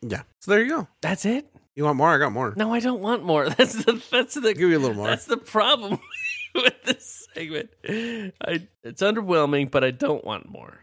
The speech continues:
Speaker 1: Sightings of dra-, of a dragon can foretell major disasters.
Speaker 2: Yeah, 'cause the dragon.
Speaker 1: Yeah, 'cause there's
Speaker 2: Right?
Speaker 1: a big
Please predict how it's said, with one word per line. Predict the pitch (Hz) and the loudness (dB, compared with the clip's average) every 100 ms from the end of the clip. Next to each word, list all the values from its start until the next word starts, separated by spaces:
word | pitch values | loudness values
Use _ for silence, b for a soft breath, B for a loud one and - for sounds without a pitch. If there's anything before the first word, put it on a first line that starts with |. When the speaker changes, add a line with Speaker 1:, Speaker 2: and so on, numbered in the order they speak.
| _ | _
Speaker 1:
Sightings | - - 151 175 170 139 107 | -4 2 4 4 2 0 -2
of | 98 95 | -2 -4
dra-, | 110 127 160 - | 2 4 4 4
of | 120 | 2
a | 110 | 2
dragon | 95 104 165 117 87 92 110 _ _ _ | 2 4 4 4 -4 -8 -12 _ _ _
can | 131 110 | -4 -4
foretell | - 131 110 - 120 | 0 2 2 2 0
major | 113 110 135 92 - 87 | 0 -2 -2 -2 -6 -8
disasters. | 85 98 113 95 85 - 57 50 55 - - _ | -6 -6 -2 -2 -2 -8 -12 -12 -12 -14 -16 _
Speaker 2:
Yeah, | 104 123 | -8 -8
'cause | - - | -8 -12
the | 98 | -10
dragon. | - 107 98 73 190 - - | -6 -4 -4 -8 -12 -12 0
Speaker 1:
Yeah, | 175 | 0
'cause | - 113 | 2 2
there's | 127 | 4
Speaker 2:
Right? | 120 | 2
Speaker 1:
a | 101 | 0
big | 117 113 104 113 107 | -4 -4 -10 -12 -14